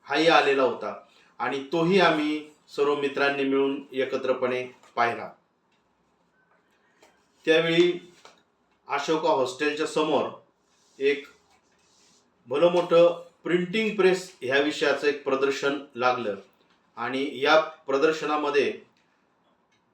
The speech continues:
परदेशातील वेगवेगळ्या प्रिंटिंग मशनरीच्या टेक्नॉलॉजी, अ, जी नव्यानं सुरू झालेली होती अशा मशनरी आलेल्या होत्या. त्यामध्ये कलरफुल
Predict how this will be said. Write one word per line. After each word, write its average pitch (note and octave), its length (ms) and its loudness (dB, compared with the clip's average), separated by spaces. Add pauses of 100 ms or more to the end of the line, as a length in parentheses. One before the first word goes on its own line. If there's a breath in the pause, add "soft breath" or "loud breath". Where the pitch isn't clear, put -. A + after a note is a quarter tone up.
(140)
परदेशातील D#3 920 -4
वेगवेगळ्या C#3+ 840 0 (240)
प्रिंटिंग D#3 680 -4
मशनरीच्या D3 800 -4 (140)
टेक्नॉलॉजी, C#3 800 -4 (540)
अ, B2 100 -6
जी B2+ 200 -8
नव्यानं D3+ 320 -2
सुरू D3+ 240 -6
झालेली C3+ 360 0
होती A#2+ 200 -4
अशा B2+ 300 -4
मशनरी C#3+ 600 -2
आलेल्या C3 380 0
होत्या. A2+ 220 -4
त्यामध्ये B2 640 -6 (500 soft breath)
कलरफुल - 2000 0